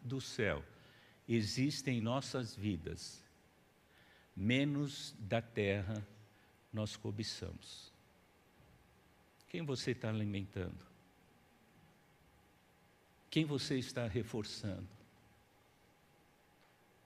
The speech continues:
E o confronto que Deus nos fala, o que você está buscando?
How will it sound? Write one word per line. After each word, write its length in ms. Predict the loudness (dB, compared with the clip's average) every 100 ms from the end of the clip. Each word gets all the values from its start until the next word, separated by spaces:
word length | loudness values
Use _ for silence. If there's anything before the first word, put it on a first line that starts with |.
| -20 -20 -20 -20 -20 -20 -20 -20 -20 -10 4
E 200 | 6 8
o 100 | 6
confronto 680 | 4 2 0 0 0 0
que 200 | -2 -2
Deus 400 | 0 0 0 -2
nos 220 | -6 -6 -4
fala, 520 | -2 0 0 0 -2 -6 -16 -20 -14 -10
o 80 |
que 140 | -4 -2
você 280 | -2 0 -2
está 240 | -2 -4
buscando? 680 | -2 -4 -6 -6 -8 -8